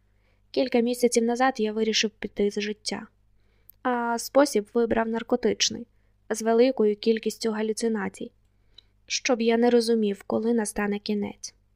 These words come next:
Але, мабуть, руки в мене ростуть не з того місця,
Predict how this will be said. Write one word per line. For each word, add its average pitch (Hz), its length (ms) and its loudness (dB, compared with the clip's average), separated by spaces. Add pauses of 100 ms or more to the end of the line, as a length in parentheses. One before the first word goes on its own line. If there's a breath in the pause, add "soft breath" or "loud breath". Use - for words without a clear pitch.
(560)
Але, 240 300 0
мабуть, 233 400 2
руки 254 320 4
в 208 60 -4
мене 214 300 -2
ростуть 220 400 -2
не 202 180 0
з - 120 -6
того 220 280 0
місця, 208 440 -4